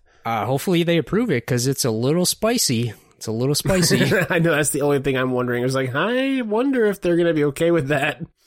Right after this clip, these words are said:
Speaker 1: But, uh, yeah, no, Ash did a fantastic job on it. It's, it's so hilarious. Like,
Speaker 2: She really did. I know she's really proud of it.
Speaker 1: Yeah, it, it's, when I saw that, I just could not believe it. Um,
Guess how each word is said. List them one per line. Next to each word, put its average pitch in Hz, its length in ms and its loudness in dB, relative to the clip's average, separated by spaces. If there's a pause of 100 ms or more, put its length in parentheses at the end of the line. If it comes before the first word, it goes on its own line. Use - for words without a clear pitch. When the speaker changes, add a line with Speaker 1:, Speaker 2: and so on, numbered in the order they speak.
(160)
Speaker 1:
But, 123 280 0
uh, 120 300 2
yeah, 131 220 0
no, 123 240 2
Ash 123 340 0
did 127 160 0
a 110 160 0
fantastic 110 920 -4
job 95 360 -4
on 98 160 -2
it. 95 120 -4
It's, - 460 -2
it's 110 160 -6
so - 420 -2
hilarious. 92 840 -4
Like, 101 180 -4
Speaker 2:
She 120 120 -4
really 113 280 -2
did. 110 180 -4
I 131 60 0
know 147 140 0
she's 120 280 -2
really 117 200 0
proud 107 300 -4
of 107 80 -6
it. - 120 -12 (120)
Speaker 1:
Yeah, 95 300 -4 (220)
it, 117 200 -2
it's, - 400 -4
when 127 220 -2
I 131 80 0
saw 110 340 0
that, 104 120 -2
I 104 100 -2
just 110 200 -4
could 113 160 -6
not 98 220 -4
believe 92 320 -4
it. 92 240 -8
Um, 98 420 -6